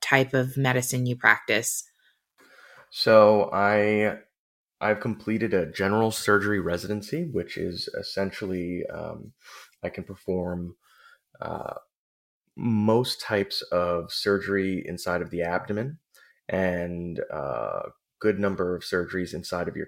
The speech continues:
Speaker 2: chest, minus, uh, very complex cardiac procedures, and also the head, neck, face, and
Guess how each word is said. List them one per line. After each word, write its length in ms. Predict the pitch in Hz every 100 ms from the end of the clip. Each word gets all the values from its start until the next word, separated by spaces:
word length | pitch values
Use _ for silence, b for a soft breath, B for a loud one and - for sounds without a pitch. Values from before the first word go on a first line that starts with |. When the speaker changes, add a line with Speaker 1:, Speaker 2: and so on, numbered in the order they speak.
| -
Speaker 2:
chest, 380 | 107 107 - - _ _
minus, 640 | 90 87 90 90 - -
uh, 420 | - 85 85 82 - b b b b b b _ -
very 680 | 92 90 90 90 90 87 85 B B B -
complex 560 | - 90 - 85 -
cardiac 460 | - 90 92 101 -
procedures, 580 | 110 - 90 110 113 104
and 220 | - 92
also 300 | 92 - 90
the 100 | 90
head, 260 | 90 90
neck, 240 | 90 87 -
face, 680 | - 90 90 87 - - - -
and 320 | 78 87 82